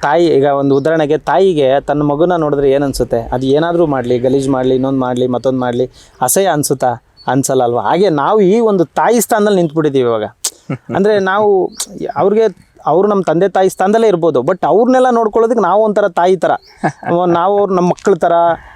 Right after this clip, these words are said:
ಆ, ನಮ್ ಸ್ನೇಹಿತರ ತರ, ಬಂಧುಗಳ ತರ, ಬಳಗ, ಆ ತರ ನಾವು ಒಂದು ಫೀಲಲ್ಲಿ ನೋಡೋದ್ರಿಂದ ಅವ್ರು ಗಲೀಜ್ ಮಾಡ್ಲಿ, ಮಾತಾಡ್ಲಿ, ಅದು ಯಾವ್ದ್ರ ಅರಿವು ನಮ್ಗೆ ಆಗೋದಿಲ್ಲ. ನಾವು ದೇವ್ರ ಜಪ ಮಾಡ್ಕೊಂಡು ಎಲ್ಲ ಕೆಲ್ಸ ಮಾಡ್ತಾ ಇರ್ತೀವಿ.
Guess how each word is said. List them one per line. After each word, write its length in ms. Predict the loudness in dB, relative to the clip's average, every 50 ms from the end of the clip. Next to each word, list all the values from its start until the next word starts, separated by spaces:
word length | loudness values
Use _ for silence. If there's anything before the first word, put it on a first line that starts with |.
| -12 -6 -4
ಆ, 100 | -2 0
ನಮ್ 180 | 0 0 0 -2
ಸ್ನೇಹಿತರ 440 | -2 -2 0 0 0 0 0 0
ತರ, 260 | 0 0 0 0 0 0
ಬಂಧುಗಳ 480 | 0 0 2 2 2 2 2 2 0
ತರ, 280 | 0 0 0 0 0 0
ಬಳಗ, 280 | 0 0 0 2 2
ಆ 240 | 2 2 2 0 0
ತರ 140 | 0 0 0 0 0
ನಾವು 220 | 0 -2 -2 -2
ಒಂದು 200 | -2 -2 -4 -6
ಫೀಲಲ್ಲಿ 460 | -4 -2 -2 0 2 2 2 2 0
ನೋಡೋದ್ರಿಂದ 440 | 0 0 0 0 2 2 2 2 2 0 0 -2 -4 -10 -20 -16 -6 -4
ಅವ್ರು 160 | -2 -2 0
ಗಲೀಜ್ 300 | 0 0 0 0 0 0
ಮಾಡ್ಲಿ, 380 | -2 -2 -2 0 0 2 2 2
ಮಾತಾಡ್ಲಿ, 680 | 2 0 0 -2 -2 0 0 0 0 0 0 0 0 2
ಅದು 140 | 2 0
ಯಾವ್ದ್ರ 440 | 0 0 2 2 2 2 2 2 2 2 2 2 2
ಅರಿವು 240 | 2 2 2 2 2
ನಮ್ಗೆ 240 | 0 0 0 0
ಆಗೋದಿಲ್ಲ. 420 | 0 0 2 0 0 0 0 0 0
ನಾವು 440 | 0 0 0 2 2 2 0 -2 -4 _ -20 -20 -20 _ _ _ -2 0
ದೇವ್ರ 200 | 2 4 4 2
ಜಪ 220 | 2 0 0 0 0
ಮಾಡ್ಕೊಂಡು 420 | 0 0 0 0 0 -2 0 0 2
ಎಲ್ಲ 160 | 2 2 2
ಕೆಲ್ಸ 240 | 0 -2 -2 -2 -2
ಮಾಡ್ತಾ 320 | -2 -2 -2 -2 -2 -4
ಇರ್ತೀವಿ. 300 | -4 -4 -8 -10 -12 -12